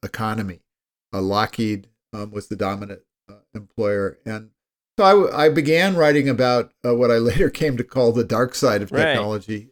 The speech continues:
Speaker 1: uh, the use of these technologies for a military economy. And then around nineteen eighty-one, um, the personal computer industry was emerging, and it was just,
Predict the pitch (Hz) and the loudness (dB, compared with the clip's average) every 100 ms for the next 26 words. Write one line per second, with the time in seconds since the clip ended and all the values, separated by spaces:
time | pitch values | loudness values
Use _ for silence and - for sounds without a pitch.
0 | - 113 104 110 117 120 131 - 117 - | -12 -10 -8 -2 0 2 0 -2 -6 -8
1 | - 127 120 - 120 123 110 107 101 110 | -6 -4 -2 -2 -2 -2 -2 -2 -4 -6
2 | 95 113 110 113 135 117 117 117 127 107 | -6 -4 -2 -2 -4 -2 0 0 0 0
3 | 104 156 190 202 175 214 - _ _ _ | -2 -2 -2 -2 -4 -6 -10 _ _ _
4 | _ _ _ - 139 143 147 147 147 135 | _ _ _ -4 -2 0 0 0 -2 -2
5 | 156 175 190 160 160 156 147 156 143 160 | -2 0 0 2 2 2 0 -2 -2 -4
6 | 151 123 143 139 131 175 170 113 131 160 | -2 0 4 4 4 4 2 0 -4 -8
7 | _ _ _ _ _ 127 123 120 123 120 | _ _ _ _ _ -2 0 0 -2 -4
8 | 175 165 139 123 120 160 151 139 _ - | -2 -2 -4 -6 -4 0 2 0 _ -2
9 | 135 143 151 143 131 120 120 139 160 139 | 0 0 0 0 0 0 0 2 2 0
10 | 123 123 127 131 131 165 - | 0 -2 0 -2 -2 -8 -8